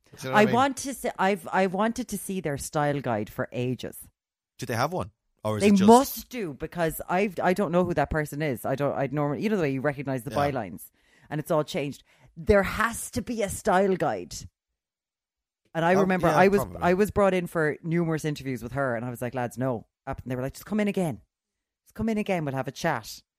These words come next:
Speaker 2: And, uh,
Speaker 1: Really?
Speaker 2: they're, oh God, yeah.
Speaker 1: To do what? To write for her dot I E?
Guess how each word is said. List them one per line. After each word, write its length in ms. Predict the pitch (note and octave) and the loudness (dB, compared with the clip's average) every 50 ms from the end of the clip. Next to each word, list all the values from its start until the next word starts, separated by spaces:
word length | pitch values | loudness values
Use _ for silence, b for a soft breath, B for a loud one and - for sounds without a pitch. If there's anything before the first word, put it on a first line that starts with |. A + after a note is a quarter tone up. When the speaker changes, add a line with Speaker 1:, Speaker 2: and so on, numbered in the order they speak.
| _ _ _ _ _ _ _ _ _ _ _ _ _ _ | _ _ _ _ _ _ _ _ _ _ _ _ _ _
Speaker 2:
And, 320 | D3 D3 D3 C#3+ C#3 A#2+ - - - - | -8 -6 -6 -6 -6 -8 -10 -14 -10 -6
uh, 60 | A4+ | -4
Speaker 1:
Really? 240 | B4 C5+ D5 D5+ D#5 D#5 | -4 -4 -4 -2 0 0
Speaker 2:
they're, 120 | - - - - _ _ _ _ _ _ _ _ _ _ | 0 0 -2 -8 _ _ _ _ _ _ _ _ _ _
oh 120 | B2+ C#3 D3 | -6 -6 -6
God, 300 | - C#3 C#3 C3 A#2+ - | -4 -4 -6 -6 -6 -8
yeah. 140 | G#2+ - - _ _ _ _ _ _ _ _ - | -10 -12 -12 _ _ _ _ _ _ _ _ -12
Speaker 1:
To 60 | - | -2
do 140 | F4 G#4 F#4+ | 0 0 2
what? 400 | G#4 A#4 A4 C4+ F3 - - - _ _ _ _ | 4 2 2 2 0 -4 -12 -14 _ _ _ _
To 100 | - E3+ | -8 -4
write 240 | E3+ F#3 G#3 B3+ D#4 | -2 -2 -2 -2 -4
for 140 | - - G3+ | -4 -4 -2
her 140 | C4 A#3 A#3 | -2 -2 -2
dot 160 | B3 A3+ G#3 | -4 -4 -6
I 80 | G#3+ A3+ | -4 -6
E? 240 | D4 E4 D4 - | -4 -6 -8 -8